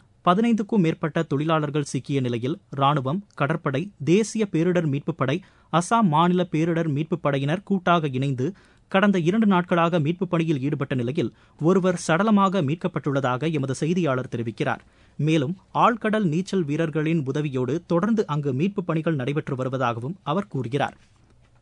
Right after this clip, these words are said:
உத்தரப்பிரதேசத்தில் நடைபெறவுள்ள மகா கும்பமேளாவின் சிறப்புகளை எடுத்துரைக்கும் வகையில் ஆகாஷ்வாணி மற்றும் தூர்தர்ஷன் தயாரித்துள்ள சிறப்பு பாடலை மத்திய தகவல் ஒலிபரப்புத்துறை அமைச்சர் திரு அஸ்வினி வைஷ்ணவ்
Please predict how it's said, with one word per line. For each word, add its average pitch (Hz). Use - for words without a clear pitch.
உத்தரப்பிரதேசத்தில் 202
நடைபெறவுள்ள 151
மகா 147
கும்பமேளாவின் 151
சிறப்புகளை 151
எடுத்துரைக்கும் 143
வகையில் 127
ஆகாஷ்வாணி 165
மற்றும் 151
தூர்தர்ஷன் 190
தயாரித்துள்ள 147
சிறப்பு 160
பாடலை 131
மத்திய 185
தகவல் 165
ஒலிபரப்புத்துறை 156
அமைச்சர் 139
திரு 135
அஸ்வினி 190
வைஷ்ணவ் 143